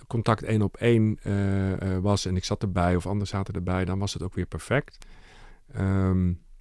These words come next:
ook wel op momenten dat ik er niet bij was, hè, want achteraf gezien heb, eh, heb ik ook begrepen dat ze daar ook wel last van had zelf. Ze,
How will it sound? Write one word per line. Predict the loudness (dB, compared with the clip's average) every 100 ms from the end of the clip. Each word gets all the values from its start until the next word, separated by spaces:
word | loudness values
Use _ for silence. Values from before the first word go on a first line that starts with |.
| -20 -20 -20 -20 -20 -20 2
ook | 4 6
wel | 4
op | 4
momenten | 2 2 2 0
dat | -2
ik | -2 -2
er |
niet | -2 -2
bij | -2 -2
was, | -2 -4
hè, | -6 -6
want | -4 -4 -6 -14 -20 -20 -20 -20 _ -20 -20 -12
achteraf | -10 -2 -2
gezien | -2 0 2
heb, | 2 0 -8 -12
eh, | -6 -4 -4 -4 -6 -8
heb | -8 -8
ik | -6
ook | -6
begrepen | -6 -2 -2 -2 -4
dat | -6
ze | -6
daar | -4 -4
ook | -4
wel | -4
last | -2 -2 -2
van | -4 -4
had | -4
zelf. | -4 -4 -4
Ze, | -4 -6